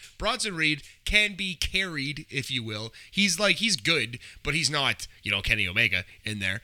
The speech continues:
He's a very, very good big man, though. And, uh, yeah, impressive showing from both guys. He took a, a pretty solid Canadian destroyer, our boy Bronson did.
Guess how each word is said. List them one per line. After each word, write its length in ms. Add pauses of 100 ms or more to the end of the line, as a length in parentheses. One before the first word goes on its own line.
(180)
He's 180
a 40
very, 260
very 240
good 360
big 200
man, 260
though. 200 (280)
And, 240
uh, 60
yeah, 280
impressive 600
showing 360
from 200
both 280
guys. 420 (100)
He 160
took 240
a, 200 (120)
a 60
pretty 440
solid 480
Canadian 520
destroyer, 640 (100)
our 120
boy 220
Bronson 460
did. 260